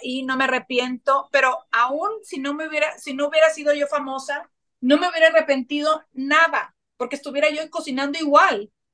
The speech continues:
Aquí la oportunidad es que Saji tuvo la oportunidad de ir a un programa y le gustó a la gente, pero yo,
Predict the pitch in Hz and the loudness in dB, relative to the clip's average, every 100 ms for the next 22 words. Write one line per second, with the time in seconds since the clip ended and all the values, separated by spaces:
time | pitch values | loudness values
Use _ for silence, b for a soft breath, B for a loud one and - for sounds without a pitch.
0 | _ _ _ _ _ - - 285 311 320 | _ _ _ _ _ -10 -4 2 4 4
1 | - 262 247 254 269 262 269 285 - 262 | 0 -2 -2 -2 0 0 0 -2 -4 -4
2 | - - 247 254 277 269 269 233 - 233 | -6 -8 -6 -6 -6 -2 -2 -4 -4 -2
3 | 247 262 277 269 240 226 233 240 262 269 | 2 4 2 2 2 4 2 2 0 0
4 | 233 208 - - 359 285 - 262 233 220 | 0 -2 -4 4 4 4 0 -6 -8 -4
5 | 226 226 226 262 | -2 -2 -2 -4